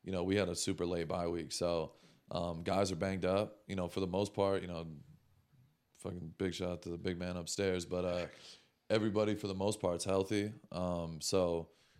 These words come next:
finally getting to get off our feet a little bit, f-, finding that, you know, that big window finally. We have a full week, get in, training room, lift, get our shit back together. Um, I'm definitely looking forward to it. It's definitely needed.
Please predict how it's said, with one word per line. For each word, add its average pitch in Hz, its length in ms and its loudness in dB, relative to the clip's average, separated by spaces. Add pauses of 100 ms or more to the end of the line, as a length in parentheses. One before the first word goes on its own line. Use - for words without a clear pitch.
(160)
finally 104 360 4
getting 95 260 0
to 92 60 -4
get 98 140 0
off 98 180 2
our 90 80 -2
feet 98 240 2
a 104 40 4
little 101 220 4
bit, 101 380 2 (220)
f-, - 320 -16 (220)
finding 101 400 2
that, 98 180 -2 (240)
you 98 120 -4
know, 87 220 -4 (400)
that 90 540 0
big 117 200 8
window 107 460 4
finally. 110 420 0
We 101 160 2
have 98 140 4
a 92 80 0
full 101 320 6
week, 98 340 2 (320)
get 107 200 6
in, 98 320 2
training 104 360 2
room, 95 240 2
lift, 101 460 6
get 101 100 2
our 95 120 6
shit 95 260 0
back 95 220 2
together. 95 420 2 (440)
Um, 85 500 -2
I'm 95 240 0
definitely 95 400 2
looking 90 240 2
forward 92 260 2
to 95 140 2
it. 90 80 2
It's 87 120 -6
definitely 90 420 -2
needed. 92 360 2